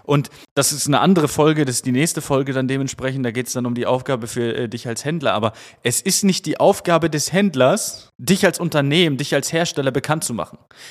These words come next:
Es ist deine Aufgabe als Hersteller, dein Unternehmen, dein Produkt, deine, deine Marke bekannt zu machen. Nehmen wir ein ganz einfaches Beispiel. Wenn ich heute losgehe oder online mich informiere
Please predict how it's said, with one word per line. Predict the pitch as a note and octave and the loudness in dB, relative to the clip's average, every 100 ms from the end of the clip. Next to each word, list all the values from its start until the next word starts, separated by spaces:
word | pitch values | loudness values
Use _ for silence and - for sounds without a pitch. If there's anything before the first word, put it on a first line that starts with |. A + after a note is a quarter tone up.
| - | -4
Es | C#3 | -2
ist | D3 - | -2 0
deine | F#3+ G3 C3 G#2 - - _ - | 2 4 2 0 -8 -20 _ 2
Aufgabe | C#3+ C#3 - C3 C3 B2+ - | 4 2 0 2 2 0 -2
als | B2 - | -4 -2
Hersteller, | D#3+ E3 D#3+ A#2+ A2 A#2+ D3 - - - - | -2 0 0 0 0 0 -4 -8 -20 -20 -10
dein | A#2+ C#3 E3 E3+ D3+ | 0 2 2 0 -2
Unternehmen, | D#3 C#3+ C3 C3 E3 D#3+ | -2 -2 -2 0 -2 0
dein | C3 C#3 | 0 0
Produkt, | - C#3+ E3 - - - | -2 -2 -2 -4 -6 -2
deine, | B2+ C3+ D#3 C#3+ | 2 2 4 2
deine | A#2+ C3+ C3+ | 2 0 0
Marke | C3+ D3 F3 D3 | 2 2 2 -2
bekannt | A#2+ A2+ A#2 A2+ | -4 -4 -4 -6
zu | - | -6
machen. | G#2 E2+ - - - - | -8 -8 -12 -20 -20 -4
Nehmen | E3+ A3+ | 2 2
wir | |
ein | G3+ | 2
ganz | F#3+ F#3+ | 0 0
einfaches | E3+ E3+ C#3+ - | -4 -4 -6 -4
Beispiel. | A#2 G#2+ - - | -4 -4 -12 -14
Wenn | C#3 B2 F#3 | -2 2 4
ich | G3 - - - | 4 2 -4 0
heute | D3+ F3+ F#3 F#3 F3 - | 4 4 4 0 0 -2
losgehe | B2+ D3+ - - C3+ D3 D#3+ - | 0 2 2 -2 -2 0 0 -2
oder | C3 B2+ B2 - | 0 2 2 2
online | D#3+ E3+ E3+ | 0 2 2
mich | D#3+ - | 0 -4
informiere | D#3+ - C#3 C#3 D#3 G#2+ | -6 -4 0 2 2 2